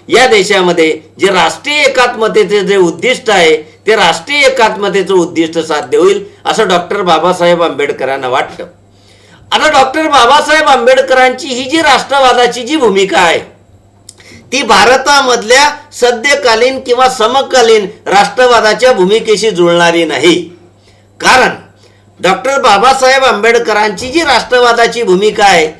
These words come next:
ती उदारमतवाद आणि मानवतावादातून विकसित झाली आहे आणि बाबासाहेबांची ही भूमिका बऱ्याचशा लोकांना मान्य नसल्या कारणाने बाबासाहेबांच्या राष्ट्रवादावर अनेक लोकांनी शंका घेतल्या होत्या.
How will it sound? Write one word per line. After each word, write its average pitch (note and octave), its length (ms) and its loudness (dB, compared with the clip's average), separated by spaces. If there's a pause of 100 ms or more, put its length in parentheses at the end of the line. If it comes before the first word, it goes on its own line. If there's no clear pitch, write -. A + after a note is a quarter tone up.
(300)
ती C#4 80 -6
उदारमतवाद B3 880 0
आणि B3+ 220 -2
मानवतावादातून B3 1000 2
विकसित B3+ 440 -2
झाली G3+ 320 0
आहे F3+ 440 0 (300)
आणि B3+ 180 0
बाबासाहेबांची B3 880 2
ही B3+ 260 -4
भूमिका A3 720 0 (280)
बऱ्याचशा C4 600 0
लोकांना C4+ 480 2
मान्य B3 340 0
नसल्या A3 400 0
कारणाने G3 800 -2 (120)
बाबासाहेबांच्या G#3+ 1000 2
राष्ट्रवादावर G#3+ 800 0
अनेक B3 400 -2
लोकांनी B3+ 400 2
शंका G#3 360 0
घेतल्या F3+ 320 0
होत्या. E3+ 340 0